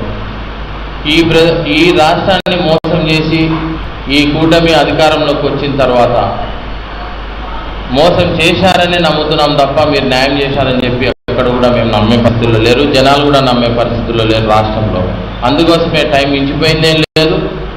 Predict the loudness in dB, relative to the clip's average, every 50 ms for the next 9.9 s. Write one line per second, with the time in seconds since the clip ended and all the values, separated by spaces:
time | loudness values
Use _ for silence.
0 | -8 -2 0 2 2 2 0 0 -2 -2 -4 -4 -6 -6 -8 -8 -8 -10 -12 -12
1 | -12 -12 -12 -12 -14 -14 -16 -12 -6 -4 0 0 2 2 2 2 2 2 2 2
2 | 2 2 2 0 0 0 0 0 2 0 0 0 0 0 0 0 -2 -2 -2 0
3 | 0 0 0 0 0 0 0 -2 -2 0 0 0 0 0 2 2 2 2 2 0
4 | -2 -4 -6 -8 -8 -10 -10 -10 -8 -6 -4 -4 -4 -2 -2 0 0 0 2 2
5 | 2 2 2 2 2 2 2 2 2 0 2 2 2 2 2 2 0 -2 -2 -2
6 | -2 -2 -2 0 2 2 2 2 2 -2 -4 -6 -6 -4 -4 -2 -2 0 -2 -2
7 | 0 0 0 2 2 2 2 2 2 2 0 0 0 0 0 -2 -2 -2 -2 -2
8 | 0 0 0 0 0 -2 -4 -6 -8 -8 -8 -8 -4 -2 2 2 4 4 4 4
9 | 2 2 2 0 0 0 0 0 0 0 0 -2 -2 -2 -4 -4 -4